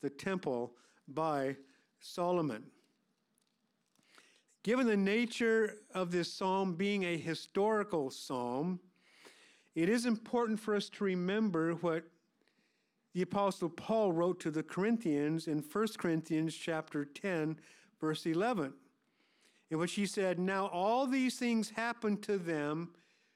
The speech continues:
as examples." He's speaking about the people of the Old Testament in the context. And they were written for our admonition, upon whom the ends of the ages have come.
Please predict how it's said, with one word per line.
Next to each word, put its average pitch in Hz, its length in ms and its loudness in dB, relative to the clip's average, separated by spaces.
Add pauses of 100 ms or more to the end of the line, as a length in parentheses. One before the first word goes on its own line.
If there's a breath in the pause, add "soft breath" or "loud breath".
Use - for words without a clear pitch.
(160 soft breath)
as 156 240 -6
examples." 180 640 -2
He's 156 120 -4
speaking 185 580 -2
about 165 320 -4
the 175 60 -2
people 160 400 -4
of 160 60 -4
the 156 120 -2
Old 143 160 -2
Testament 165 440 -4
in 147 80 -4
the 160 80 -8
context. 160 800 -6 (800 loud breath)
And 170 200 0
they 208 160 4
were 190 180 4
written 208 460 2
for 180 320 0
our 262 380 2
admonition, 160 880 -2 (380 loud breath)
upon 196 300 0
whom 214 300 4
the 202 280 0
ends 202 500 2
of 175 120 0
the 180 240 -2
ages 180 640 -2
have 175 260 -6
come. 220 400 -2